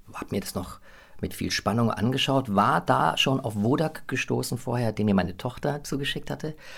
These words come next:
Der hat bei mir so die erste, äh, kleine Kehrtwendung ausgelöst, wo ich mir dachte, okay,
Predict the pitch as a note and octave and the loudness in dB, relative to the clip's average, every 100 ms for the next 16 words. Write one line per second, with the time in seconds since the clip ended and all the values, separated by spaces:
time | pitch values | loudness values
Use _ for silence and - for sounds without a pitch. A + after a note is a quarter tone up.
0 | - - - - - G#2 A#2 A2 G#2 G2 | -14 -14 -14 -6 0 0 4 4 4 4
1 | G2 G2+ A#2 A#2+ B2+ A2+ G#2+ G2+ - - | 2 4 2 2 2 4 2 0 -8 -12
2 | - - A#2 C#3+ D3 C#3+ A#2+ A#2 A2+ A2 | -10 0 2 2 0 0 -2 0 0 2
3 | A2 A2 A2+ - G#2+ A2 - G2+ G2 G2+ | 2 0 -4 -4 -4 -2 2 4 4 0
4 | - G2+ F#2+ G2+ G2 - - - D3+ - | -4 -4 0 0 0 -4 -4 -2 -2 -2